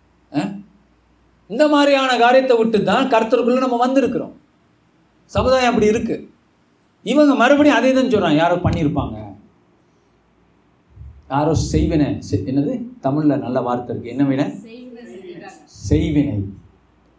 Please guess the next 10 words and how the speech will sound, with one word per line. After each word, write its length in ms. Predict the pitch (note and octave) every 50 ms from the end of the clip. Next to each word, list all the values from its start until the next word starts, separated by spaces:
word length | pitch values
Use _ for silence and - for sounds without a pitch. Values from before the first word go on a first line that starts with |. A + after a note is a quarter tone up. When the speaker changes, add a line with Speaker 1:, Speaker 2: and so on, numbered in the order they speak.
| - - -
Speaker 1:
செய்வினை 420 | D3 D3+ D#3 D#3+ D3+ D3+ C#3+ C#3 C3+ - -
செஞ்சுட்டாங்க. 400 | G#2+ G#2 G2+ G2 - G2+ - - - - - - _ _ _ _ _ _ _ _ _ _ _ _ _ _ _ _ _ _ _ _ _ _ _ _ _ _ _ _ -
அப்படின்னா 840 | - - - - - - - - - C#3+ C#3+ F3+ F#3+ F#3+ F#3+ - - _ _ _ _ _ _ _ -
உலகத்தை 560 | - - G#3 C4 C#4 C4+ C4+ C4+ C4+ C4+ A3+
நம்புறதையும் 1080 | A3 F#3+ F#3 F#3 G3+ A3 A#3+ B3 A#3 A#3 A3+ A3+ A3 A3+ B3+ C#4+ D4 C#4+ D4 - -
கிறிஸ்துவ 480 | - - G#3+ A3 A3+ - - B3 B3 A3+
நம்புதா? 640 | G3+ G3 G#3 G#3+ G3 F3 E3+ F#3 G3 F3+ - - - - - _ _ _ _ _ _ _ _ _ _ _ _ _ _ _ _ _ _ _ _ _ _
அதுல 260 | - G3+ A3 A3 G#3+
பவர் 340 | - - F#3+ A#3+ C4+ - -
இருக்கா? 520 | - - - C3 C3 D3 D3+ C#3+ - -